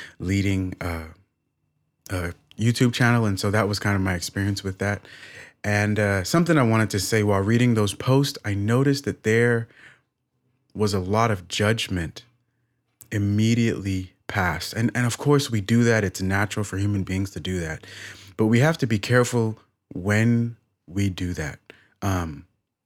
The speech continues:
it's automatic if you are a Republican or a conservative person to say, "Well, this was an isolated event, right? This was just,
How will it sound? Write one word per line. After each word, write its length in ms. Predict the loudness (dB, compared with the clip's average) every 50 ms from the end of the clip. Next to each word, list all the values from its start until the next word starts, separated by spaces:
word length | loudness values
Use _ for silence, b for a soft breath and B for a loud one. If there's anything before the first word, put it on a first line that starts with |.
| _ _ _ _ _ _ _ _ _ _ _ _ _ _ _ _ _ _ _ _ _ _ _ _ _ _ _ _ _ -20 -20 _ _ _
it's 160 | -4 0 2
automatic 640 | 4 4 6 6 6 6 6 6 6 6 4 4 2
if 160 | 0 -2 0
you 260 | 0 2 4 4 4
are 340 | 4 4 4 4 2 2 0 -2
a 380 | -2 -2 0 -2 -2 -4 -6 B B B B B B B -6
Republican 1000 | -4 -4 -4 -4 -2 -2 0 2 0 0 0 0 0 2 2 2 0 -2 -4 -10 _ _ _ _ _ _ _ _ _ _ _ _
or 180 | -2 0 0 0
a 40 | 0
conservative 680 | -2 -4 -4 -2 0 2 2 2 2 0 -2 -4 -4
person 480 | -4 -4 -2 -2 -2 -4 -4 -6 -6 -6
to 120 | -6 -6
say, 540 | -6 -4 -2 0 2 2 2 0 0 -4 -6 b b b b b b b b b b b b b
"Well, 340 | 0 2 4 6 6 4 4
this 340 | 4 4 4 4 4 2 2
was 200 | 2 2 2 4
an 120 | 2 0 0
isolated 680 | 0 0 0 0 0 -2 -2 -2 0 0 0 0 -2
event, 480 | -4 -6 -4 -4 -6 -6 -6 -8 -14 -20 _ _ _ _ _ _ _ _ _ _ _
right? 340 | -2 0 0 0 -2 -6 -12 -20 _ _ _ _ _ _ _
This 240 | 0 2 2 2 0
was 140 | -2 -2 0
just, 260 | 0 0 -2 -2 -2